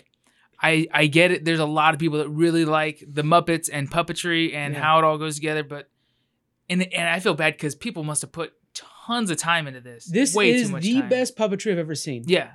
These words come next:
Speaker 1: Oh, yeah. It's
Speaker 2: Yeah.
Speaker 1: immaculate. But it just doesn't get,
Speaker 2: It's
Speaker 1: it,
Speaker 2: still
Speaker 1: it's not even
Speaker 2: puppets.
Speaker 1: in the ballpark, not even the one percent mark of C G I. Like,
Speaker 2: Yeah.
Speaker 1: just make it all out of C G I.
Speaker 2: Well,
Speaker 1: We,
Speaker 2: and that's
Speaker 1: we
Speaker 2: the
Speaker 1: have the
Speaker 2: funny thing, too,
Speaker 1: technology.
Speaker 2: is, like, the wide shots are C G I heavy,
Speaker 1: Yeah.
Speaker 2: and it's not the best C G I, but they're beautiful shots.
Speaker 1: Mm.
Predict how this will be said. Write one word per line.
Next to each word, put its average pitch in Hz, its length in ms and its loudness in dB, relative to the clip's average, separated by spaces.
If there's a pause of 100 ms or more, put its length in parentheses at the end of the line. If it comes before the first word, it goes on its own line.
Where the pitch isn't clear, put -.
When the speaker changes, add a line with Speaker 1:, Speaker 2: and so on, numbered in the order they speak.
Speaker 1:
Oh, 202 140 4
yeah. 135 240 -2 (100)
It's 196 120 -2
Speaker 2:
Yeah. 180 40 0
Speaker 1:
immaculate. 156 520 0 (560)
But 160 160 -2
it 165 100 -2
just 147 220 -8
doesn't 135 240 -8
get, 143 140 -18 (100)
Speaker 2:
It's 156 160 -8
Speaker 1:
it, 170 60 -4
Speaker 2:
still 156 120 -2
Speaker 1:
it's 147 140 -4
not 170 160 2
even 156 160 -2
Speaker 2:
puppets. - 20 -4
Speaker 1:
in 151 60 -6
the 139 80 -6
ballpark, 147 480 -6
not 151 140 -2
even 147 160 -6
the 147 40 -6
one 143 220 -2
percent 135 340 -4
mark 135 200 -10
of 127 160 -14
C 151 160 -6
G 131 180 -8
I. 143 320 -2
Like, 139 260 -12 (200)
Speaker 2:
Yeah. 135 80 -12
Speaker 1:
just 151 180 -6
make 165 200 0
it 160 60 0
all 156 120 4
out 151 80 2
of 143 80 -4
C 160 140 -2
G 156 160 -4
I. 143 120 -10 (320)
Speaker 2:
Well, 208 140 2
Speaker 1:
We, 254 60 0
Speaker 2:
and 233 80 4
that's 262 100 2
Speaker 1:
we - 60 -2
Speaker 2:
the - 0 -
Speaker 1:
have 190 80 0
the 269 40 2
Speaker 2:
funny 302 140 4
thing, - 100 2
too, 165 40 2 (200)
Speaker 1:
technology. - 20 4
Speaker 2:
is, 180 120 2
like, 180 200 0
the 190 220 0
wide 214 400 0
shots 160 520 -2 (120)
are 226 180 0
C 190 220 -2
G 147 160 -2
I 139 60 2
heavy, 135 480 -4
Speaker 1:
Yeah. 127 400 -12
Speaker 2:
and 185 100 2
it's 190 140 0
not 214 180 0
the 220 60 -4
best 214 220 -2
C 226 100 0
G 220 180 -2
I, 247 140 0
but 151 180 -2
they're 147 180 0 (180)
beautiful 247 500 4
shots. 143 580 -8
Speaker 1:
Mm. 135 60 -18